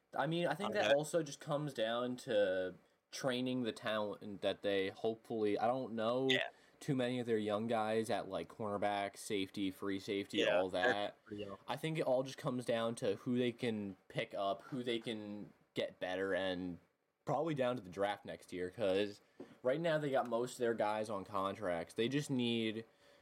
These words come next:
Speaker 1: to get that defense a, looking a little more solid, and I think they
Speaker 2: Yeah,
Speaker 1: are going to be
Speaker 2: especially
Speaker 1: heavy
Speaker 2: when you're
Speaker 1: contenders.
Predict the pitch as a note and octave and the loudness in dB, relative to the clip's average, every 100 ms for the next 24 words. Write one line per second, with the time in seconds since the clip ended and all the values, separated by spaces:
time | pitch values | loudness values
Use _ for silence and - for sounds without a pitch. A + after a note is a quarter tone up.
0 | _ _ _ _ - C#3 B2+ B2+ C#3 B2+ | _ _ _ _ -4 -2 0 0 0 0
1 | A#2+ A#2 A#2 A2+ G#2 G#2 G2 G2+ G#2+ - | -2 -4 -4 -2 -4 -4 -6 -2 -2 -2
2 | G#2 F#2 G2 G#2 G#2+ G#2+ G2 - F2+ F2 | -4 -2 2 2 2 0 -2 -2 0 0
3 | E2+ E2 D#2+ E2+ F#2 F2 F#2+ F2 A2 F2 | 0 -2 -6 -4 -6 -6 -2 2 2 2
4 | F2 A2+ F#2 F2+ A#2+ G2+ F2 F#2+ A2 E2+ | 0 0 0 0 2 0 -2 -4 -4 -4
5 | E2 D#2+ D#2 - | -4 -8 -8 -14